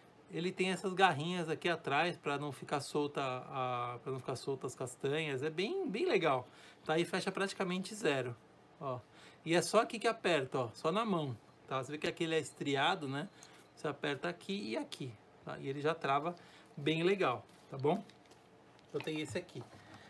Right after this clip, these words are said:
Aí assim, você quer Cone Morse, né? Putz, e eu não sei qual, eu não sei qual o tamanho do Cone Morse que eu vou fazer,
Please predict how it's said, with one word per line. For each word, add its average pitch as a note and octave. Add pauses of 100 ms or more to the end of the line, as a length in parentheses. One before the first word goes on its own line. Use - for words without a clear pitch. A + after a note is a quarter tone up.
(240)
Aí G#3+
assim, G#3 (1200)
você -
quer G#3
Cone A3
Morse, E3
né? C#3+ (760)
Putz, G#3+
e C4+
eu B3+
não D4
sei B3
qual, A3+
eu G3+
não A#3+
sei A3+
qual A#3
o -
tamanho G3+
do F#3
Cone F#3+
Morse F3
que -
eu G3
vou F#3+
fazer, D3+